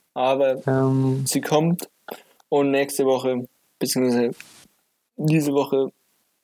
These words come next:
Speaker 1: kommt dann wieder um zur gewohnten Zeit am Sonntag, ähm, die neue Folge.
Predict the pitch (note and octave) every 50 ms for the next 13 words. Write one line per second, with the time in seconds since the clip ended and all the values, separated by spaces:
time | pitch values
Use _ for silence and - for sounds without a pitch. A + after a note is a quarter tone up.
0 | _ _ _ - C#3 C3+ C3 B2+ - B2+ B2 A#2+ A#2+ A#2+ C3+ C3 - _ _ _
1 | _ _ _ _ _ _ _ _ _ _ B2+ B2+ C#3+ C#3+ C#3+ C#3 C3 C3 C#3 -
2 | - - _ - - _ _ _ _ _ _ - E3 E3+ E3+ D#3 C#3+ C#3+ - -
3 | - _ - - C#3+ C#3+ C3+ B2 B2 B2+ C3 C#3 C#3+ B2 - - A#2+ A#2+ A#2 A#2
4 | A#2+ A#2 A2+ G#2 A2+ A2 A2 G#2+ G#2+ A2 A2 G#2+ - - - _ _ _ _ _
5 | _ _ _ _ _ _ _ _ _ _ - A2+ G#2+ G#2 G#2 G#2 G2+ G2+ G2+ G2+
6 | G2 G2 G2 G2+ G2+ G2 G2 G#2 G#2 G#2 G#2 G#2 G#2 G2 - - G2 G2+ G#2 G#2
7 | G#2 G2 G2